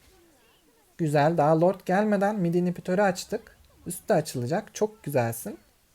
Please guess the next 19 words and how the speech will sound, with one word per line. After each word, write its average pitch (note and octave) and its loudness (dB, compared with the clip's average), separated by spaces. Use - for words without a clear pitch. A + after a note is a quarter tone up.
Şöyle G3 0
sol G#3 0
taraftan G#3 -2
atmak F#3 -4
istiyorum. D3+ -2
Buradan D#3 2
yerler D3 2
çünkü. D#3 -8
Hadi F3+ 0
oğlum. D3 2
Yok. B2 0
Bir G#3+ -8
tur D3 -2
çıkalım. F#3+ -2
Yalnız F#3 4
öldüm E3 6
sanırım. B2+ 2
Eyvah E3+ 4
eyvah. C#3 2